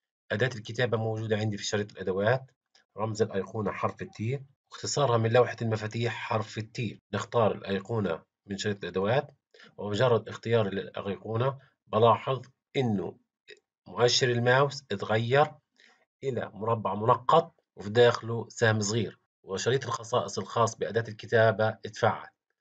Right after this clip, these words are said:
بمجرد أضغط ضغطة واحدة بزر الفار الأيسر بلاحظ إنه أنشأ لي لاير جديدة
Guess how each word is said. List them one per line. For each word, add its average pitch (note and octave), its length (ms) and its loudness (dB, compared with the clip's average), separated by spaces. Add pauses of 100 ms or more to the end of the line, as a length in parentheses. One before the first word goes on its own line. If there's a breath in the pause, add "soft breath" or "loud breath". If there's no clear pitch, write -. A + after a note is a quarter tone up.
(500)
بمجرد A2+ 600 2 (180)
أضغط A2+ 260 6
ضغطة G2+ 520 2 (100)
واحدة A2 340 -2
بزر G2 260 0
الفار G2 300 2
الأيسر C3 540 0 (1200)
بلاحظ A#2+ 500 6 (880)
إنه A2+ 260 -4
أنشأ G2+ 200 -4
لي A2 160 -6
لاير A#2 220 6
جديدة A#2+ 600 2